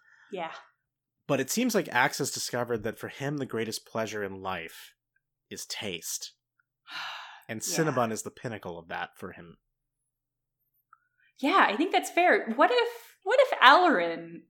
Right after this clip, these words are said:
Speaker 1: is the one that was really into swallowing things,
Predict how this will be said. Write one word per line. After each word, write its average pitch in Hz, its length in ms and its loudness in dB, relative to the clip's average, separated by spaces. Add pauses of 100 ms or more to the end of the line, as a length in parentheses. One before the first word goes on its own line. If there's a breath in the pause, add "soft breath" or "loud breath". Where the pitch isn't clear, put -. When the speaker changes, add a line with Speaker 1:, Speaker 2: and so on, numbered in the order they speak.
(240)
Speaker 1:
is 220 180 0
the 185 80 -6
one 190 200 -2
that 175 120 0
was 180 160 -6
really 170 340 -2
into 170 200 -6
swallowing 165 680 -4
things, 180 600 -10